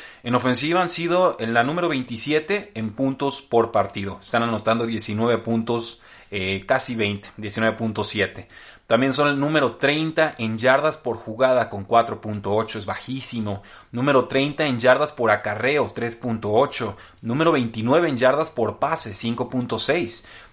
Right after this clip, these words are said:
Número treinta en conversiones de tercer down con treinta y cinco punto uno. Y número veintinueve en eficiencia de zona roja con cuarenta y siete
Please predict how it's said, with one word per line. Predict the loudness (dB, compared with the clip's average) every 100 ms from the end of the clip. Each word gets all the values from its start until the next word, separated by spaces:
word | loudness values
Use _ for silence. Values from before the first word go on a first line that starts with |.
| -6
Número | 0 2 2
treinta | 2 0 2 0 -4
en |
conversiones | -2 2 2 0 0 0 0 -2
de |
tercer | -2 -2 2 2
down | 4 4 2
con | -4
treinta | -4 -4 -2 -4
y | -4
cinco | -8 -6 -2 0 -2
punto | -2 -4 0 2
uno. | 2 2 0 -2 -6 -18
Y | -6 0
número | 2 4 4
veintinueve | 4 0 -2 0 2 4 2 0
en | -4
eficiencia | -4 -4 -2 -2 0
de | -2
zona | 0 2
roja | 2 2 2 -2 -4 -20 _
con | 0 0
cuarenta | 2 2 2 0 -2
y | -4
siete | -2 -2 0 -4